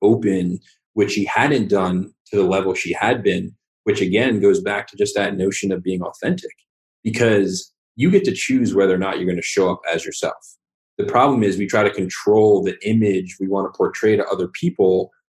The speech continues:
hoping that they choose that image. But if you're not choosing to be yourself,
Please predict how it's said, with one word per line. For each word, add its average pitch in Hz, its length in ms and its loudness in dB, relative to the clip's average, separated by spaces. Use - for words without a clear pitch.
hoping 127 300 4
that 104 180 -2
they 92 140 2
choose 110 360 -2
that 92 280 -2
image. 113 640 -2
But 107 140 4
if 101 100 2
you're 113 200 2
not 156 200 -2
choosing 127 400 0
to 107 120 -4
be 107 100 -2
yourself, 95 760 -2